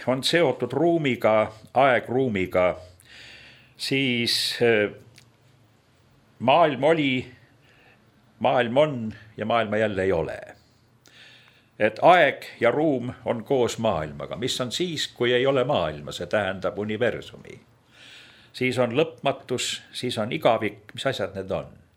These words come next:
Mida me nende asjadega oskame peale hakata? Aga huvitav ju ja meile oluline on see, et meie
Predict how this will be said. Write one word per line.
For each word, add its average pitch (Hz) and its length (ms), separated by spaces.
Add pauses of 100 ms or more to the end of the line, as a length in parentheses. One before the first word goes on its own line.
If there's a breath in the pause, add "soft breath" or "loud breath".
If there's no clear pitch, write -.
(680 loud breath)
Mida 135 260
me 120 360
nende 127 240
asjadega 104 460
oskame 92 460
peale 82 360
hakata? - 600 (840 loud breath)
Aga 110 340 (1160)
huvitav 131 680
ju 127 540
ja 107 580
meile 135 300
oluline 127 460
on 110 140
see, 170 340
et 120 220
meie 104 480